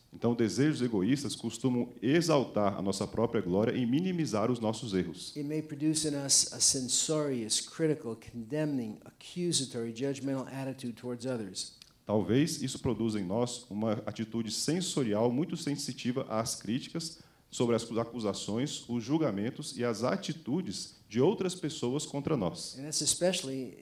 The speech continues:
Speaker 2: uh, towards people in positions of authority.
Speaker 1: Isso acontece muito nas pessoas que têm grande posição de autoridade.
Speaker 2: It may tempt us to include into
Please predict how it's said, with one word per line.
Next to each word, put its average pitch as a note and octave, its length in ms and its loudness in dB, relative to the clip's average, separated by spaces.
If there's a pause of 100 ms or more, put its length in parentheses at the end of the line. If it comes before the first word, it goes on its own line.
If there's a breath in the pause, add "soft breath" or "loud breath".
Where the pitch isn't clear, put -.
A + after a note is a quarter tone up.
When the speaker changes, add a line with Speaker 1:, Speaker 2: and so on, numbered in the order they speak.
(180)
Speaker 2:
uh, B2 60 -10
towards C3+ 340 -8
people C3 440 -4
in B2+ 60 -4
positions B2 500 -4
of A2 120 -8
authority. A2+ 500 -4 (220)
Speaker 1:
Isso G#2+ 180 -2
acontece B2 420 2
muito A#2 260 0
nas - 140 0
pessoas A2+ 420 0
que - 100 -8
têm A#2 220 -4
grande A#2+ 260 2
posição A#2+ 420 0
de A2+ 60 2
autoridade. A2 640 2 (160)
Speaker 2:
It C#3 160 -8
may D3 160 -2
tempt D3+ 340 -6
us C#3+ 140 -4
to - 80 -6
include D3 400 -2
into D3+ 380 -4